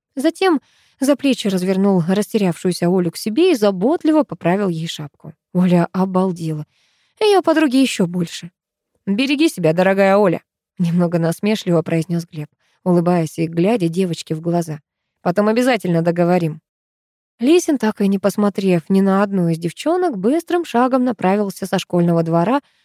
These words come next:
в ту же сторону, где недавно скрылась Цветалина. «Норм», пробормотала Яна Пучкова. «Вы видели, он стоял рядом со мной. И со мной.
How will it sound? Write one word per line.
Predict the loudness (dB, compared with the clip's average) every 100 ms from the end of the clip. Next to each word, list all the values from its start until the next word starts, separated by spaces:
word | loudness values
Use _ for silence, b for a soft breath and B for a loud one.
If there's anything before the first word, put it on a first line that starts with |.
| _ _
в |
ту | -2
же | 0
сторону, | 0 2 4 4 2
где | 0
недавно | 0 2 2 0 -2
скрылась | -4 -2 0 0 -4 _ -12
Цветалина. | -6 -2 0 0 -2 -6 -12 _ _ _ _ _ _ _ -6
«Норм», | 0 4 6 6 4 2 2 0 -4 _ _ _ -6
пробормотала | -2 0 0 0 0 -2 0
Яна | -2 -2 -4
Пучкова. | _ -16 -8 -8 -8 -14 _ _ _ _ _ _
«Вы | 0 2
видели, | 4 2 4 4
он | 2
стоял | 2 2 4 4
рядом | 4 2 0
со | 2
мной. | 2 4 2 0 _ _ _ -4
И |
со | 0 4
мной. | 6 6 4 0